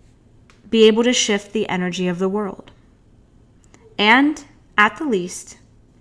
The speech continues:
shift the energy in your world. Here's to finding the good in your life today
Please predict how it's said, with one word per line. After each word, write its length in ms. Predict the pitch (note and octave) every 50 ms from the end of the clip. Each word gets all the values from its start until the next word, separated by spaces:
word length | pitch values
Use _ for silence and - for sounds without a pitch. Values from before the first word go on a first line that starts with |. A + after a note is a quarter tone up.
| _ _ _ _
shift 360 | - - - - G3+ F#3+ -
the 140 | - A#3+ A3+
energy 560 | F#3+ F3+ F3 E3+ D#3+ - E3 D#3 D#3 F3 - - - - _ _ _ _ _ _ _ - - - - - - - - - -
in 180 | - A3+ A3+ A3+
your 260 | A3 G3+ F3+ E3+ E3
world. 360 | D#3+ - - G1+ - - - - _ _ - - - - - - - - - - - - - - - - - - - - - -
Here's 260 | - A#3 A3+ A#3+ A#3+ -
to 100 | C#4 C#4
finding 420 | C#4 - A3 G3+ G3 G3 F#3+ G3+
the 100 | G3+ G#3+
good 420 | G3 F3+ E3 D#3 D#3 D#3+ F3+ F#3+ - -
in 120 | - F#3 F3+
your 160 | F3 F3 F3
life 340 | E3+ D#3+ D#3 D#3 D#3+ - -
today 440 | - - F3 E3+ D3+ - - -